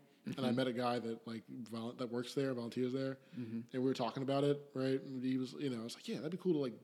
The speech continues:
Speaker 1: do some time there, like, volunteer there, right?" And he was like, "Yeah, yeah, yeah, just get in contact with me about it," right?
Speaker 2: You never
Speaker 1: And
Speaker 2: did.
Speaker 1: the next day, I realized, like, it's just too far. Like, it's not even that far.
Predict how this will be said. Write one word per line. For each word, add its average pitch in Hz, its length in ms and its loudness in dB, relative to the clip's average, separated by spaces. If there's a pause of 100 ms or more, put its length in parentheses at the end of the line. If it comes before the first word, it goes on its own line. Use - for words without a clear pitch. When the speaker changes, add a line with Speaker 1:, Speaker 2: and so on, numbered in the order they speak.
(200)
Speaker 1:
do 135 160 2
some 120 160 -8
time 135 260 -2
there, 110 120 -4
like, 110 140 -8
volunteer 123 340 -4
there, 110 100 -6
right?" 110 300 -8 (720)
And 139 200 0
he 139 100 4
was 147 100 6
like, 170 120 -4
"Yeah, 285 220 0
yeah, 262 180 -4
yeah, 160 60 0
just 143 160 -2
get 165 100 0
in 147 40 0
contact 175 260 2
with 120 80 -2
me 117 80 -6
about 107 200 -8
it," 98 80 -12
right? 123 240 -4 (400)
Speaker 2:
You 123 100 0
never 117 160 0
Speaker 1:
And 147 160 2
Speaker 2:
did. - 220 -8
Speaker 1:
the 143 80 6
next 170 280 4
day, 151 280 8
I 123 80 2
realized, 123 540 0
like, 117 300 -8
it's 143 200 -2
just - 280 -4
too 139 160 0
far. 110 380 -8 (440)
Like, 139 120 4
it's 151 100 8
not 202 100 12
even 180 120 12
that 170 180 12
far. 143 440 10